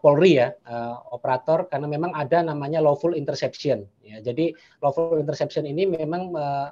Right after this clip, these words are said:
operator sudah tanda tangan. Jadi kalau ketika itu diminta oleh kepolisian, entah itu untuk me-, menguntit koruptor, menguntit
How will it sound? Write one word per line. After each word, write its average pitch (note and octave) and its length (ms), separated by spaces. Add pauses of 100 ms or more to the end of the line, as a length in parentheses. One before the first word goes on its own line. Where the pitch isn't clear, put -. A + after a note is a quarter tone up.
operator D3+ 1040 (480)
sudah C#3 320
tanda C3+ 160
tangan. C3 480 (240)
Jadi C#3 240
kalau D#3+ 160
ketika D#3+ 320
itu F3 240
diminta C3+ 400
oleh D3 160
kepolisian, C#3+ 720
entah C#3 240
itu C#3 240
untuk C3+ 320
me-, B2+ 320 (400)
menguntit B2+ 1040
koruptor, C#3+ 560
menguntit B2+ 640